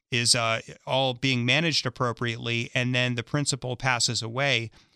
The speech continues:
well, then the same person can step into essentially the same role to settle the estate. They already know where everything is. They don't have to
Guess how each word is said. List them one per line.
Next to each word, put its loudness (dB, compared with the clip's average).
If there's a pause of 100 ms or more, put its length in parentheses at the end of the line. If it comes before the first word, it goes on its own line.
(160)
well, -2
then 0
the 0
same 2
person 0
can -2
step -2
into -2 (160)
essentially 2
the -2
same 2
role 0
to 0
settle 2
the -2
estate. 2 (240)
They 4
already 2
know 0
where 0
everything -2
is. 0
They 0
don't -4
have 0
to -4